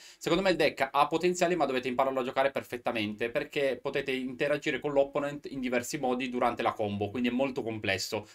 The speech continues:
perché sacco, removal, faccio questo, un'earth, quindi è, è veramente complesso in alcuni matchup.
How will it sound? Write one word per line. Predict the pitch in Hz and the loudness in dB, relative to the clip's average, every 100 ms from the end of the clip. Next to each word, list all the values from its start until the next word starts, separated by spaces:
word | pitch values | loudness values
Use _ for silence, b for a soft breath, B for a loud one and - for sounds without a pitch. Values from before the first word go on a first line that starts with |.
| _ | _
perché | - 127 117 117 113 | -4 2 4 4 2
sacco, | - 139 - - 135 | 4 4 4 -2 0
removal, | 120 120 127 120 123 123 123 117 | 0 0 -2 4 4 6 4 2
faccio | 113 - | -2 -4
questo, | 120 117 - 117 | 0 0 0 0
un'earth, | 113 113 113 - 123 - | 2 2 0 -2 -6 -4
quindi | 139 131 139 | 0 0 0
è, | 123 | 2
è | |
veramente | 127 131 143 147 | 4 4 2 -2
complesso | 139 117 107 104 110 | -2 -2 -2 -2 -4
in | 104 | -6
alcuni | 104 104 | -6 -6
matchup. | 101 95 | -4 -6